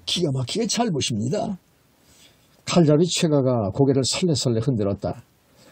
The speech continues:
그러나 길소는 더 이상 아무 말도 하지 않았다. 사나이들 발걸음이 빠른 발걸음이어서 해걸음이 못돼 광주 땅에 도착했다. 짱구 정가가 마당발의 소굴로 안내했다.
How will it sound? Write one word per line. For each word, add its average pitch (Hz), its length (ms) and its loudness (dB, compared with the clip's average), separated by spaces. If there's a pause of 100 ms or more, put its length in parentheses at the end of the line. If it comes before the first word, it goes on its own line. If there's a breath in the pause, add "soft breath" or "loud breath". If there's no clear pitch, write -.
(100)
그러나 139 260 4
길소는 110 600 -2
더 143 160 2
이상 143 300 0
아무 120 260 2
말도 131 260 2
하지 113 140 -2
않았다. 101 440 -4 (1900)
사나이들 170 500 4
발걸음이 143 720 4
빠른 127 300 2
발걸음이어서 110 920 0 (480 soft breath)
해걸음이 147 520 4
못돼 107 500 0
광주 135 320 0
땅에 120 220 -2
도착했다. 98 760 -4 (760 soft breath)
짱구 156 360 4
정가가 117 720 0
마당발의 123 480 2
소굴로 107 460 -2 (100)
안내했다. 101 640 -2